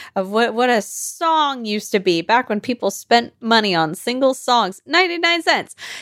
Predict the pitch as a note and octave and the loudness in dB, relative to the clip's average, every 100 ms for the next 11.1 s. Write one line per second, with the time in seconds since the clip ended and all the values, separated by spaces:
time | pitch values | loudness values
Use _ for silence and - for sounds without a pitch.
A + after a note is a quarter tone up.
0 | - C4 - C#4+ C#4 C#4 - G#3+ G#3+ G#3+ | -6 -4 0 0 2 0 -4 -2 2 2
1 | G#3+ A3+ G#3+ A#3 - - - B3 E4 - | 2 0 0 0 -6 -6 0 2 0 0
2 | A3 G#3 G3+ G#3 - G#3 F#3 G3 A3+ - | 0 2 2 0 0 0 2 0 -4 0
3 | G3+ G3 - F#3 F#3 F3 A3+ C4 - F3+ | 2 2 0 0 2 2 0 -2 0 2
4 | F3 E3+ - F#3 G3 - - F#3+ F#3+ E3 | 2 0 0 -2 -2 -6 -2 0 2 2
5 | F3 F3+ F3+ E3+ - F3 F3+ F3+ - F#3 | 2 2 0 0 0 2 2 2 0 -2
6 | F#3 - F3+ F3+ - F#3 F#3+ F#3+ F3+ - | 0 2 4 2 -4 -2 0 2 0 -2
7 | A3 A#3 G3 D3 - F#3+ F#3 A3+ - F#3+ | -4 0 0 0 0 0 0 0 0 0
8 | F#3+ D#3+ F#3 A3+ F4+ - - - - - | 2 2 2 0 0 -2 -8 -6 -10 -10
9 | - - - F#3+ F#3 G3+ G3 F#3 G#3 A#3+ | -10 -10 -2 2 2 0 0 2 2 2
10 | G#3+ G#3 G#3 - - C#4+ A#3 G3+ C4 - | 0 0 -2 -2 -2 2 4 2 0 2
11 | G3 | 2